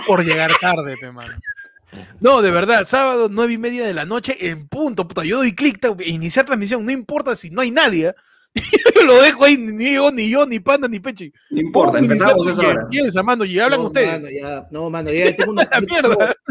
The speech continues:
Speaker 3: mano, ya aprendí, ya aprendí,
Speaker 2: Dejamos
Speaker 3: yo tengo, yo tengo
Speaker 2: salir
Speaker 3: una alarma.
Speaker 2: el, dejamos salir el stream, ya de ahí, pa, métanse la
Speaker 1: Sí,
Speaker 2: lectura,
Speaker 1: mano,
Speaker 2: a
Speaker 3: Mano,
Speaker 2: celular del
Speaker 3: yo, yo
Speaker 2: pueblo.
Speaker 3: tengo, yo tengo una alarma que suena tres minutos antes del inicio programado, cosa que si me vuelvo a jatear, me despierto a tiempo.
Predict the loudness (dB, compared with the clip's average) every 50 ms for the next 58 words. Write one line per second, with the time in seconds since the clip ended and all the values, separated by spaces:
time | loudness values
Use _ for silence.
0 | -12 _ -8 -8 -6 _ -6 -4 -2 0 -2 0 2 0 0 0 -2 0 0 2
1 | 2 4 2 2 2 0 0 2 0 0 0 0 -2 -2 -2 0 0 2 2 2
2 | 2 2 2 2 2 2 4 4 2 2 0 0 0 0 -2 -4 -8 -8 -8 -8
3 | -8 -10 -14 -10 -8 -6 -4 -2 0 0 0 0 2 0 0 0 0 -2 -4 -2
4 | -2 0 0 0 0 -2 0 0 0 0 0 -2 -4 -4 -4 -2 -2 0 0 0
5 | 0 0 0 0 0 0 0 -2 -2 -4 -6 -6 -2 -2 0 0 0 0 0 0
6 | 0 0 -2 -2 -2 -4 -4 -4 -2 -2 -2 -2 0 -2 -2 -2 -2 -2 -2 -2
7 | -4 -6 -8 -10 -12 -12 -12 -12 -12 -8 -6 -6 -6 -6 -6 -10 -10 -10 -8 -8
8 | -8 -8 -8 -10 -12 -10 -8 -8 -6 -6 -6 -8 -8 -10 -6 -6 -6 -6 -6 -8
9 | -10 -10 -10 -8 -8 -8 -8 -8 -8 -10 -10 -10 -10 -12 -12 -14 -14 -12 -8 -6
10 | -2 0 0 0 0 -2 -6 -6 -6 -8 -6 -8 -10 -12 -10 -10 -10 -10 -10 -12
11 | -12 -12 -14 -14